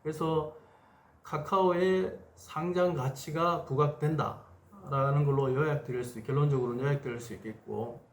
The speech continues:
그 외에 부수적으로 자회사 공모 시에 적극적으로 카카오는 참여할 필요가 있다 이렇게 보죠.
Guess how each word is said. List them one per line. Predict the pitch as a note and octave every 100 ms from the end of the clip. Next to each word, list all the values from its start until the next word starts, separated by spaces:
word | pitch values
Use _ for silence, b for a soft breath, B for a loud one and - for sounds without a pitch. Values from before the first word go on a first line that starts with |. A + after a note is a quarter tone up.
| _
그 | - D#3 D#3+
외에 | D#3 F#3 F#3+
부수적으로 | E3 D3 F3 D#3 C#3+ D3+ E3+ F3+ - - -
자회사 | A2+ C#3 D3+ E3 -
공모 | A2+ A#2+ D#3+
시에 | - A2 G2 A2 G#2 - - - B B B
적극적으로 | A#2 D#3 D3 C#3+ B2 A2+
카카오는 | - - D#3+ D#3 B2+
참여할 | - F3 E3 C#3
필요가 | D3 B2 A2
있다 | - A2+ G#2+
이렇게 | B2+ - G#2+
보죠. | G#2 A2